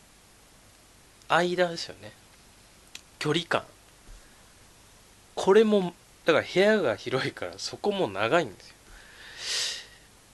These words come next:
で、テレビとかで、まあ、それはまたちょっと別の目的で多分そういう部屋があるのか。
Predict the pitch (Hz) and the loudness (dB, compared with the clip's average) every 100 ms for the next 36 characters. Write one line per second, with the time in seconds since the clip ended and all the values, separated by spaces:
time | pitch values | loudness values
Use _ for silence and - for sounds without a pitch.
0 | - - - - - 131 117 110 110 107 | -20 -20 -20 -20 -6 -2 0 0 -2 -4
1 | - - - - 50 50 50 50 50 50 | -8 -10 -12 -10 -10 -10 -12 -12 -14 -16
2 | 50 - - - - - - - - 277 | -18 -20 -20 -20 -20 -20 -20 -10 -4 -2
3 | 294 139 110 104 98 92 104 101 95 - | -2 -6 -4 -4 -4 -6 -6 -6 -8 -6
4 | 135 - 196 160 123 - 185 180 160 - | -4 0 -2 -2 -6 -2 0 0 -2 -4
5 | 220 110 - - 117 120 - - 226 220 | -6 -6 -12 -14 -10 -8 -8 -6 -6 -6
6 | 214 190 - 185 180 165 160 160 123 107 | -6 -8 -10 -12 -8 -8 -8 -8 -10 -14
7 | - 107 107 107 101 - - - - - | -14 -12 -10 -10 -10 -14 -18 -20 -20 -20
8 | - - - - - - | -20 -20 -20 -20 -20 -20